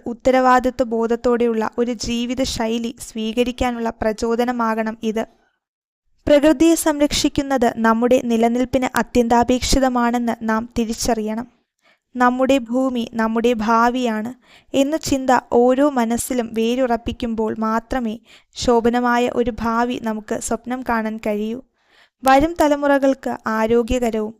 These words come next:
മനോഹരവുമായ ഒരു ഭൂമി കൈമാറാൻ നമുക്ക് ഓരോരുത്തർക്കും ഒരുമിച്ച് കൈകോർക്കാം.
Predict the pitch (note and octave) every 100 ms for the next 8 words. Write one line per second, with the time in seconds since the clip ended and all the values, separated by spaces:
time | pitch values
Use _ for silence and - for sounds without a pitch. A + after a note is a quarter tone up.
0 | _ A3+ A3 A#3 A#3 B3+ C4 B3+ B3 A#3+
1 | A#3 A#3 B3 B3 A#3+ B3 A#3+ A3+ A#3 A#3+
2 | A3+ G#3+ - - _ _ A#3 A#3 A#3+ C4+
3 | - A#3 A#3 B3 B3+ C4 B3 A#3+ A3+ -
4 | - A#3 A#3+ C4+ - D4 A3+ G#3+ A3 A3
5 | - A#3